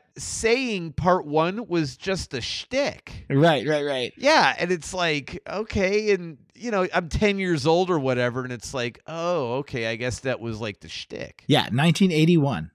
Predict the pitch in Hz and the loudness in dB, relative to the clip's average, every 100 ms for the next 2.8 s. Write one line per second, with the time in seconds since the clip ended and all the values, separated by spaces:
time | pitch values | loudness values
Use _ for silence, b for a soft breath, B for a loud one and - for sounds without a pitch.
0 | - 120 - _ 131 123 131 139 101 - | -14 -16 -16 _ -10 -8 -6 -6 -8 -10
1 | - 202 254 277 262 123 226 202 117 95 | -2 0 0 -2 0 2 4 4 0 -6
2 | 107 135 147 117 151 143 120 - | -4 0 0 2 0 0 -4 -12